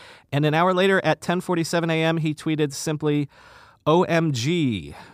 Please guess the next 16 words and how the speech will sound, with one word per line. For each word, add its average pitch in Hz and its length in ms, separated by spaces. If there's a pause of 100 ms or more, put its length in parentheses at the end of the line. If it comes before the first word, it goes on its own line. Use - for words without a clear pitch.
One 110 240
minute 120 180
later, 123 220
he 131 120
tweeted, 139 400
"It's 143 220
beautiful, 147 540
and 117 120
I 131 120
want 151 280
the 147 80
big 170 220
one." 120 400 (580)
During 101 400
the 107 120
very 110 360